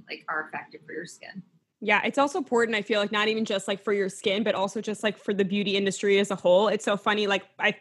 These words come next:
Speaker 2: some of the top products at Sephora right now are the ones that have, like, the green check mark that's, like, clean. Um, so I feel like people and brands now are really starting to, like, take more initiative and care about that stuff more, which is
Speaker 1: Yeah.
Speaker 2: really cool to see. Yeah.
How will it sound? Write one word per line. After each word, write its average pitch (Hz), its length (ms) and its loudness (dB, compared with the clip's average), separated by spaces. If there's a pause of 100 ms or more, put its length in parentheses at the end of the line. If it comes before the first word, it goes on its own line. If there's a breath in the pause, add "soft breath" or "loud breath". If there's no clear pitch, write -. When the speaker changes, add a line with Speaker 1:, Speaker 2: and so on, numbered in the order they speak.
(120)
Speaker 2:
some 254 220 2
of 247 80 0
the 233 60 2
top 202 340 2
products 202 340 2
at 214 140 -6
Sephora 185 400 -2
right 208 100 0
now 233 120 4
are 226 60 2
the 196 120 2
ones 196 220 0
that 196 80 -6
have, 190 140 0
like, 202 200 0
the 202 40 0
green 196 300 -2
check 180 240 -4
mark 202 180 -2
that's, - 180 -8
like, 180 180 0
clean. 202 360 -2 (360 loud breath)
Um, 208 420 4
so - 220 2
I 202 80 4
feel 233 120 6
like 226 140 4
people 226 380 2
and 208 320 0
brands 196 440 2
now 196 200 4
are 190 40 4
really 196 200 0
starting 185 300 0
to, - 140 -4
like, 185 260 2 (100)
take 190 240 -2
more 185 160 2
initiative 185 480 0
and 180 100 -4
care 175 220 0
about 190 240 0
that 226 160 -6
stuff 240 240 -4
more, 254 260 2
which - 180 -4
is 185 120 2
Speaker 1:
Yeah. 185 60 2
Speaker 2:
really 185 120 4
cool 196 220 2
to 185 100 -2
see. 190 380 2 (260 soft breath)
Yeah. 190 240 4